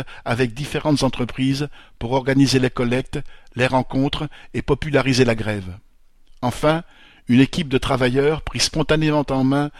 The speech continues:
l'organisation du café, du thé et des repas, dont l'aliment principal était la fraternité,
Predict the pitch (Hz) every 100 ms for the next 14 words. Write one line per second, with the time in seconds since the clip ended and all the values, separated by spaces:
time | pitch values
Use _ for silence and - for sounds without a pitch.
0 | - - 127 131 143 139 143 - 135 123
1 | 131 - 135 135 143 _ _ - 120 -
2 | 160 143 - 127 117 117 117 - 127 131
3 | - - - - 123 139 147 156 156 -
4 | 143 - 131 151 127 120 123 107 - 143
5 | - 123 117 - 123